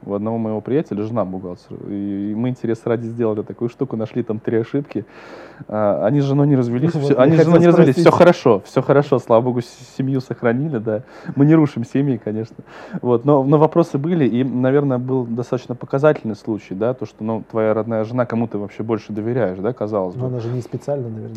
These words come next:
Speaker 1: Конечно, не специально, но у всех замыливается глаз, и у, у аутсорсеров теоретически тоже такое возможно, и если ты работаешь в другой компании, например, мы говорим: «Не вопрос, ну, ты, наверное, хочешь быть уверенным на, не на девяносто девять процентов, а на сто. Тебе это ничего не стоит, открывай нам базу, мы тебе просто посмотрим, дадим тебе рекомендации».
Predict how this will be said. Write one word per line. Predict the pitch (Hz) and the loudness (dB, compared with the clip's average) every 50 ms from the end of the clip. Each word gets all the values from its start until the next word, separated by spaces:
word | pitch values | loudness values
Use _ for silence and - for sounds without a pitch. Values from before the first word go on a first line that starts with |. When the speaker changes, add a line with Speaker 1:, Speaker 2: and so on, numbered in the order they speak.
| 110 113 | -4 2
Speaker 1:
Конечно, | - 143 165 170 143 113 - - | 2 4 4 4 2 0 0 -2
не | 107 107 | -6 -6
специально, | - - - - - 120 110 110 113 | -6 -8 -10 -4 -2 -2 -2 0 0
но | 135 151 151 | 0 0 0
у | |
всех | 143 - 190 180 160 | 0 0 -2 0 0
замыливается | 147 135 127 131 117 120 117 117 117 - 120 | 0 0 2 2 0 0 0 -2 -4 -6 -6
глаз, | 117 127 151 202 226 - - | -2 0 2 2 0 -2 -4
и | 113 110 110 107 | -4 -2 0 2
у, | 107 107 110 113 - 123 123 | 2 2 2 0 0 0 2
у | 120 | 2
аутсорсеров | 117 117 120 - - 180 214 - - 120 107 - | 2 2 0 0 -2 -2 -2 -2 -4 -4 -4 -4
теоретически | - 110 113 113 - - - - - - | -4 -4 -4 -6 -8 -12 -20 -16 -10 -4
тоже | - 170 170 160 | -2 -2 -2 -2
такое | - 127 - - 113 104 | -4 -8 -6 -4 -2 -2
возможно, | 107 107 113 135 151 160 147 131 | -2 -2 -2 -2 -2 -2 -4 -4
и | 101 101 104 107 | -6 -4 -4 -4
если | 113 135 139 139 - 127 | -2 -4 -4 -6 -8 -8
ты | - - 131 | -4 -2 -2
работаешь | 123 110 113 107 107 107 113 120 | 0 0 -2 -2 -4 -6 -6 -4
в | |
другой | 127 135 170 240 247 | -2 -2 0 0 -2
компании, | - 202 175 160 - 156 143 143 135 | -2 -4 -4 -4 -2 -2 -2 -2 -2
например, | 123 117 113 - 117 110 110 110 - _ _ - _ _ _ _ _ _ - | -4 -4 -6 -6 -6 -6 -6 -6 -8 _ _ -20 _ _ _ _ _ _ -6
мы | 127 127 | -6 -4
говорим: | 123 127 120 117 120 | -2 0 0 0 0
«Не | 135 | 0
вопрос, | 151 170 - 196 208 226 - - | -2 -2 0 -2 -2 -2 -2 -6
ну, | - 123 143 143 | -6 -4 -4 -2
ты, | 143 147 | -2 0
наверное, | 147 143 139 139 135 135 | 0 2 2 2 0 0
хочешь | - 214 220 - 147 131 | 0 0 0 0 -4 -6
быть | 123 120 - - | -6 -6 -4 -2
уверенным | 117 117 113 110 110 107 107 110 | -2 0 0 -2 -2 -4 -4 -4
на, | 117 117 | -4 -4
не | 113 120 123 | -4 -2 -4
на | 120 117 | -4 -4
девяносто | 117 117 123 165 190 - - 110 | -4 -4 -4 -4 -4 -4 -4 -4
девять | 113 104 101 | -4 -4 -4
процентов, | - 110 - - 107 107 - - | -6 -8 -8 -8 -10 -10 -8 -6
а | 120 | -6
на | 120 120 | -4 -6
сто. | - - - - 92 98 - _ _ _ _ _ _ _ | -6 -8 -10 -10 -10 -10 -12 _ _ _ _ _ _ _
Тебе | - 147 156 160 | -8 -4 -4 -4
это | 156 151 | -2 -2
ничего | 147 143 - - 147 | -4 -4 -4 -4 -4
не | 151 | -6
стоит, | 147 - - 208 175 131 131 | -6 -6 -4 -2 -2 -2 -4
открывай | 117 - - 143 139 139 127 | -6 -10 -6 -4 -4 -2 -2
нам | 123 113 110 107 | -4 -4 -4 -2
базу, | 117 156 214 208 151 | -2 -2 -2 -2 -4
мы | 110 107 107 | -6 -8 -8
тебе | - - 113 117 | -8 -8 -8 -6
просто | 123 147 151 - _ | -6 -6 -8 -8 _
посмотрим, | - - 113 - - 160 185 - - 104 | -12 -12 -10 -8 -8 -10 -8 -8 -8 -6
дадим | 101 110 110 135 156 147 | -4 -4 -4 -4 -6 -6
тебе | - 110 107 | -6 -6 -6
рекомендации». | 104 - 113 104 101 98 92 90 92 - - | -6 -8 -10 -10 -10 -8 -10 -10 -12 -14 -18